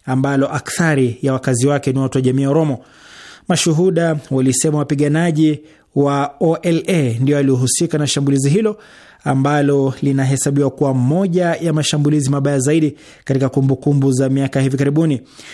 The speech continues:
Haya yanajiri huku shirika la Umoja wa Mataifa la mpango wa chakula duniani, W F P,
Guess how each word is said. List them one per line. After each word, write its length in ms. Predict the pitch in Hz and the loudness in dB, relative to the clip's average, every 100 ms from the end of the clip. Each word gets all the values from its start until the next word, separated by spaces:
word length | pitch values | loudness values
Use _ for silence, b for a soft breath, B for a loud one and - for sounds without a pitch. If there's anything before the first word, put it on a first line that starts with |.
| B | B
Haya 240 | - 202 208 | -4 0 2
yanajiri 380 | 190 180 196 | 2 2 2
huku 180 | 180 185 | 2 -2
shirika 300 | - 170 170 | -2 -2 0
la 60 | 165 | 0
Umoja 240 | 165 160 | 0 0
wa 40 | 156 | 0
Mataifa 480 | 151 170 185 185 | 0 -2 -2 -2
la 100 | 165 | -2
mpango 260 | 156 170 165 | 0 0 0
wa 60 | 156 | 0
chakula 420 | 165 - 175 151 | -2 -2 -2 0
duniani, 420 | 139 143 147 139 | 0 0 0 -2
W 300 | 135 135 139 | -2 0 0
F 120 | 131 | 0
P, 260 | - 170 | 0 0